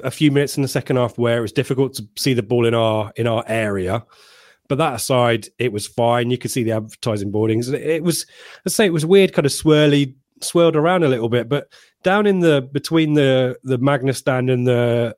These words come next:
uh, if it's still called that, and the, and the North stand, it was, it was fine, actually. It looked all right. So it, it was one of those ones where maybe the, the T V cameras don't make it look good, but I, I think all of us had Oxford in the back of our minds, didn't we? And,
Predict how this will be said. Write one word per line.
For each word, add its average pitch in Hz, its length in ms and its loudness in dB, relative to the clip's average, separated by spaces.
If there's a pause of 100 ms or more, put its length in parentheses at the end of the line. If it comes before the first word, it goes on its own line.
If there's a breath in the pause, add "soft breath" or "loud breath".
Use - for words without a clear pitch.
uh, 110 220 -10
if - 100 -14
it's 135 100 -4
still 120 180 -2
called 117 200 -2
that, 123 180 -2
and 117 120 -4
the, 123 200 -2
and 120 120 -2
the - 20 2
North 135 240 4
stand, 104 300 -4
it 123 40 0
was, - 140 -2 (100)
it 143 60 -2
was 139 140 2
fine, 190 320 2
actually. 104 480 -4
It 135 80 0
looked 175 200 0
all 156 60 0
right. 135 420 2
So - 180 0
it, 127 120 2 (840 loud breath)
it 147 640 -4
was 147 140 0
one 160 100 4
of 139 80 4
those 139 220 4
ones 127 320 2
where 120 160 4
maybe 120 440 0
the, 117 300 -2
the 123 160 0 (300)
T 135 160 0
V 120 120 0
cameras 123 360 -2
don't 120 260 -2
make 113 240 -2
it 107 100 -6
look 113 180 -8 (100)
good, 104 280 0 (160)
but 110 220 -4 (360)
I, - 180 -10 (140)
I 120 60 2
think 147 200 2
all 139 180 4
of 127 80 2
us 131 140 0
had 131 200 0
Oxford 131 380 -2
in 120 80 2
the 120 60 0
back 117 260 -2
of 110 80 -6
our 113 120 2
minds, 113 340 0
didn't 110 220 -2
we? 107 200 0
And, 107 180 -2